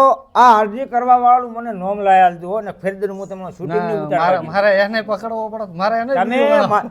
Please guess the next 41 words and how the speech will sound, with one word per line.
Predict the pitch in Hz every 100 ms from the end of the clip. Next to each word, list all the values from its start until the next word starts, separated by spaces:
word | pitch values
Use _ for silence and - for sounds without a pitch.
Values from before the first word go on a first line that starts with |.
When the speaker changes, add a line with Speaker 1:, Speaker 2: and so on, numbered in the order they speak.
| -
Speaker 1:
તમે | 202 285
ગોતતા | 233 254 254 285
ગોતતા | 233 254 180
Speaker 2:
હા? | 269
Speaker 1:
અહીંયા | 269 269
આયા | 262 302 285
છો, | 185
Speaker 2:
હા. | 160 170 160 - _ _ _ -
Speaker 1:
અને | 202
જો | 254
સાચા | 175 208 247 330
પત્રકાર | 302 254 269 247 240 220
હો, | 208 208 226 254 - _ _ -
તો | 233
એનું | 226 247 233
નોમ | 226 233
મને | 226 220
લઈ |
આલજો. | 214 202 180 143 120 -
Speaker 2:
તમને | 143 180 190
બા | 185
બીજી | 180 185 190
ખબર | 185 185
ન | 170 175
હોય. | 147 120 117 _
Speaker 1:
હા. | 151 131 104
Speaker 2:
અમે | 135 156
પોસ | 156 170 185
પોસ | 190 175
વર્ષથી | 190 - 190
મહેનત | 175 196 196
કરે | 208 208
ને, | 208
તમારે | 185 175 180
જેટલી | 190 185
ઓળખે | 170 185 185
ને | 151
હજી | 139
સી | 160 180
નથી. | 175 147 117 _ _ -
Speaker 1:
હા. | 277